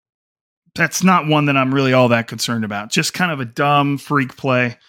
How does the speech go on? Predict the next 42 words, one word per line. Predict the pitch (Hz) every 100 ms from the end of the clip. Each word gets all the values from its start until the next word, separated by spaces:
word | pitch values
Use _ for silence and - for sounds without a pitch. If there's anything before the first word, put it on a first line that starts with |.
| _ _ -
Um, | 139 120 117 117 113 - _ _ _ _ _ -
n-, | 139 156 160
it, | 175 165 -
it, | 160 170
you |
know, | 139 127
it's | 139
not | 170 165
the | 165
same | - 160 156 147
as, | 131 - _ _ _ _ _
like, | 165 147 131
firing | - 147 151
a | 147
pass | 151 143 139
over | 151 135
the | 135
middle | 139 139 135
and | 123
completely | 123 127 143 131
losing | 127 127 131
track | - 127 120
of | 127
a | 131
linebacker | 127 127 127 120 - 120
who | 127
just | - -
easily | - 127 127
picks | 120 135 -
it | 131
off. | 117 -
You | 135
know, | 151 - _
it's | 160
just | - 175
different. | 156 120 131 _ _
I | 190
think | 147 139
y'all | 123
can | - 127
get | 120
that. | 127 120